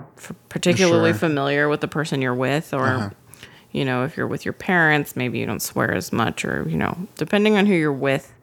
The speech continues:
Speaker 2: Mm-hmm.
Speaker 1: will dictate how you speak. And when
Speaker 2: Yeah.
Speaker 1: we're talking, we're very comfortable with each other, of course, and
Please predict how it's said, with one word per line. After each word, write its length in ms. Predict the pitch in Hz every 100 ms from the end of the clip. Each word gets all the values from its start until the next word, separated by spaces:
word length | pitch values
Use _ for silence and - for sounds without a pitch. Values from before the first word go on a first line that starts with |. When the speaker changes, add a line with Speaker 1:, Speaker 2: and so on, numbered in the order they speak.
| -
Speaker 2:
Mm-hmm. 240 | 120 101 156
Speaker 1:
will 80 |
dictate 720 | 151 156 156 - - 135 - 165
how 160 | 143
you 160 | 143 -
speak. 540 | - - 127 - - - _ _ - - - - -
And 200 | 156 156
when 100 | 151
Speaker 2:
Yeah. 60 | 156
Speaker 1:
we're 120 | 160
talking, 640 | 202 151 170 139 139 160 - _ _ _ -
we're 360 | 165 151 131 120
very 200 | - 127 127
comfortable 500 | - 113 - 131 147
with 140 | -
each 160 | - 139
other, 180 | 131 123
of 120 | -
course, 500 | - 139 - - - 135
and 500 | 135 135 131 127